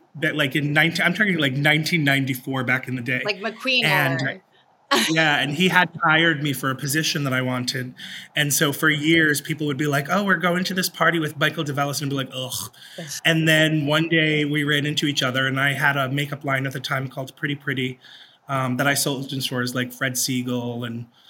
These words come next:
Speaker 1: little
Speaker 2: Wow.
Speaker 1: boutiques. And, uh, and Michael said, "Will you come and talk to the class?" And I said, "Yeah, I'll, I'll, I'd talk about it, but I'd love to sit in on the whole session."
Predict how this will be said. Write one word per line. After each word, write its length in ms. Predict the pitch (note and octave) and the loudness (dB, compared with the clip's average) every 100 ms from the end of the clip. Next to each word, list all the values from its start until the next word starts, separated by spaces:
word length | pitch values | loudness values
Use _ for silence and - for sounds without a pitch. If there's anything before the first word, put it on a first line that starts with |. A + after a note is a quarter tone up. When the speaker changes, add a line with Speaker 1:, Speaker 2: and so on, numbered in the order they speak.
| F3+ G3 | -2 0
Speaker 1:
little 140 | C4+ | 2
Speaker 2:
Wow. 120 | A#3+ | 0
Speaker 1:
boutiques. 400 | E3+ C#3+ C#3 - - | 0 0 -2 -4 -2
And, 580 | D3 C#3+ C3+ C3+ C3 B2+ | -2 -2 -2 -2 -4 -4
uh, 420 | C3 B2+ B2 A#2+ - _ _ _ _ - | -2 0 -2 -4 -10 _ _ _ _ -4
and 120 | D#3 C#3+ | 0 2
Michael 260 | C#3 D3 | 0 0
said, 240 | C#3+ C#3 C3 | -2 -2 0
"Will 80 | C3 | 0
you 160 | C#3 | 0
come 220 | - D#3 | 0 0
and 120 | C3+ C3 | 0 0
talk 320 | C#3+ C3 - | -2 -4 -6
to 100 | C#3+ | -10
the 80 | B2+ | -8
class?" 800 | - D3+ D3+ C#3+ - - - - - | -2 0 0 -2 -4 -4 -4 -6 -6
And 720 | D3+ C#3 C3+ C3 B2+ B2 B2+ - _ _ _ _ _ - | -2 0 0 0 0 0 -2 -4 _ _ _ _ _ -2
I 320 | C#3 C3+ C3+ | 2 4 4
said, 260 | C3 C#3 C3+ | 2 -2 0
"Yeah, 300 | E3 E3 C#3 | 4 4 4
I'll, 500 | C#3 C#3 C3 B2+ - - - _ | 2 0 -2 -6 -8 -8 -8 _
I'll, 260 | D#3 D3 C#3 | -2 0 0
I'd 320 | D3+ C#3 B2+ - - | -2 -2 -4 -8 -6
talk 240 | - G3 F#3+ | 2 2 4
about 300 | C#3+ C3+ B2+ | 2 2 0
it, 240 | B2+ - | -2 -2
but 80 | D3+ | 0
I'd 160 | C#3+ C#3 | 0 0
love 160 | D3+ | -2
to 100 | D3+ | 0
sit 200 | - D#3+ | -2 0
in 120 | D3 C3+ | 0 -2
on 100 | C3+ | -2
the 80 | |
whole 160 | C3 B2+ | -4 -4
session." 640 | - D3 D3+ - C3 B2+ | -2 0 2 0 -2 -8